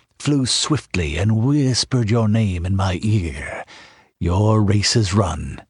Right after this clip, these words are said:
You are a dead man already. Your head will hang in the altar hut of my brother.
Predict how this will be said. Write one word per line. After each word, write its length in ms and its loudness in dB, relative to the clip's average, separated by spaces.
You 360 0
are 140 0
a 80 0
dead 340 -2
man 360 0
already. 800 -2
Your 300 2
head 480 0
will 260 -2
hang 480 0
in 120 2
the 160 0
altar 440 -2
hut 360 -4
of 160 -2
my 200 0
brother. 760 -6